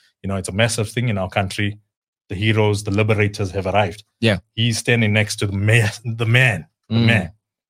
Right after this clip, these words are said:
Speaker 1: And nobody wants to listen to him.
Speaker 2: Yeah.
Speaker 1: This was nineteen ninety. Whoever decided, and I was one of those idiots that said, "Cyril Ramaphosa will be the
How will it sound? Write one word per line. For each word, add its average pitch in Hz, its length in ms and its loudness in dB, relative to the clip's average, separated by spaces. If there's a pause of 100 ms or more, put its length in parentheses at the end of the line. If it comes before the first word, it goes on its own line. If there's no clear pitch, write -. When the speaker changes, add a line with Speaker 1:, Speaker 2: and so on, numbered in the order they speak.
(340)
Speaker 1:
And 107 100 -2
nobody 113 260 0
wants 104 200 -2
to - 80 -8
listen 98 260 -6
to - 100 -14
him. 73 80 -18 (220)
Speaker 2:
Yeah. 107 180 2 (200)
Speaker 1:
This 170 140 2
was 190 140 2
nineteen 156 340 2
ninety. 117 400 -2 (180)
Whoever 170 300 0
decided, 123 520 -2 (120)
and 113 100 -2
I 123 80 2
was 120 160 0
one 123 140 -2
of 127 80 -4
those 110 240 -4
idiots 104 320 -8
that 90 160 -14 (140)
said, 90 300 -8 (480)
"Cyril 175 380 -2
Ramaphosa 131 460 0
will 113 120 -2
be 123 120 -2
the 110 80 -4